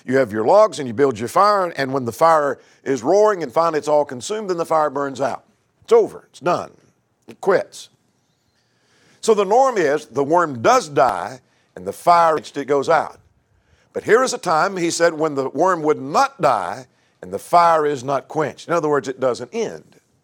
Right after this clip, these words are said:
That's an argument for the eternal nature of hell. Why do we believe hell to be eternal? Because Jesus warned of the danger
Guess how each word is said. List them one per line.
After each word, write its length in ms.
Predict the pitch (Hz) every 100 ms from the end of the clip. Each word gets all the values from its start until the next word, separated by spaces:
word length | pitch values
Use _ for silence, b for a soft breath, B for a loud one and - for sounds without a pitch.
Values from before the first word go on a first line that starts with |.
| _ -
That's 200 | 180 196
an 100 | 190 -
argument 540 | 175 127 104 127 -
for 80 | 135
the 120 | 120
eternal 460 | 113 - 185 151 135
nature 500 | 143 175 - 113 117
of 100 | 120
hell. 420 | 185 92 - _ _ _ _ _ -
Why 180 | 226
do 60 | 233
we 140 | 214
believe 200 | 170 175
hell 180 | 151 165
to 100 | 143
be 180 | 139 139
eternal? 400 | - 165 117 82 _ b b b b b
Because 400 | 165 180 170 160
Jesus 480 | 180 233 214 190
warned 400 | 160 190 151 135
of 100 | 139
the 80 | 120
danger 680 | 120 170 202 147 101 113 151